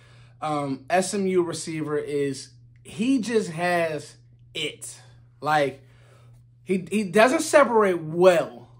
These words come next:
but he separates well enough. He can play on the edge, but he has this great yak ability. I called him a,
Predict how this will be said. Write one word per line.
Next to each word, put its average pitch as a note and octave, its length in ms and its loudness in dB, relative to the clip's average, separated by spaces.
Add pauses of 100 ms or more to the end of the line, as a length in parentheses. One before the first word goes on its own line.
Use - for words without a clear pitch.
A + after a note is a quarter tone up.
(120)
but F3 140 0
he E3+ 60 4
separates F#3+ 580 0
well E3 240 2
enough. C3 440 -6 (600)
He G3+ 140 -2
can F#3+ 200 0
play A3 240 2
on B3+ 120 2
the A#3 180 -2
edge, G#3+ 420 -2
but F#3 120 -2
he F3+ 120 0
has E3+ 360 -2
this D#3 260 -12
great D3+ 440 -8
yak C3+ 460 -8
ability. A#2 520 -16 (280)
I D#3+ 120 0
called G#3 400 2
him F3 360 -2
a, C#3+ 460 -2